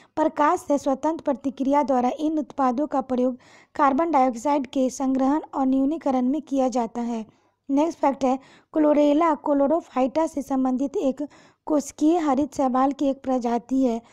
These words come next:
सौर ऊर्जा को रासायनिक ऊर्जा में बदलने के लिए क्लोरेला की दक्षता सर्वाधिक आठ प्रतिशत होती है। अब इससे रिलेटेड क्वेश्चन हम लोग देखते हैं। तो पहला क्वेश्चन है,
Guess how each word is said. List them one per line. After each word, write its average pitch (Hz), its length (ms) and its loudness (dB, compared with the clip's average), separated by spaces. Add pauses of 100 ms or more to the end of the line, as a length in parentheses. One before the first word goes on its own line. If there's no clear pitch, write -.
(180)
सौर 330 260 2
ऊर्जा 269 340 2
को 269 140 -2
रासायनिक 269 540 -2
ऊर्जा 262 220 0
में 262 140 0
बदलने 254 460 0
के 269 160 -2
लिए 247 200 0 (380)
क्लोरेला 285 560 2
की 302 160 -2
दक्षता 262 400 0
सर्वाधिक 254 540 -2 (120)
आठ 285 220 -2
प्रतिशत 269 600 -6
होती 254 380 -4
है। 226 240 -2 (760)
अब 311 120 2
इससे 320 280 0
रिलेटेड 294 340 0
क्वेश्चन 294 440 -2
हम 269 160 2
लोग 262 120 0
देखते 254 400 -4
हैं। 247 320 -4 (1700)
तो 370 60 -2
पहला 330 380 4
क्वेश्चन 269 480 0
है, 262 240 2